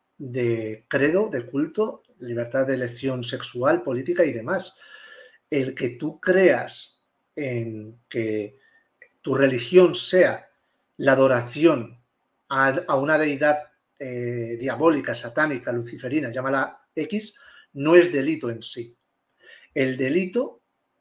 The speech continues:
es el hecho de usar esa creencia religiosa o basar ese, en esa creencia reli-, religiosa, mejor dicho, actividades de-, delictivas.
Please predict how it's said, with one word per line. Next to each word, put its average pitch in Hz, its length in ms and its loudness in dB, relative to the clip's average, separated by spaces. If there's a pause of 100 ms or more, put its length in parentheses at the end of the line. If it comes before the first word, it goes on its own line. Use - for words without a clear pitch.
(380)
es 185 540 2 (340)
el 127 560 -2
hecho 170 540 -2 (240)
de 143 460 -2 (760)
usar 147 680 0 (100)
esa 180 240 0
creencia 175 440 0
religiosa 175 720 -6
o 135 100 -2
basar 185 420 0
ese, 175 480 -4
en 147 80 -6
esa 165 260 -6
creencia 165 380 -2
reli-, 143 340 -10 (280)
religiosa, 170 560 -6
mejor 135 260 -6
dicho, 233 380 -8 (720)
actividades 160 520 4
de-, 151 200 0
delictivas. 123 800 -6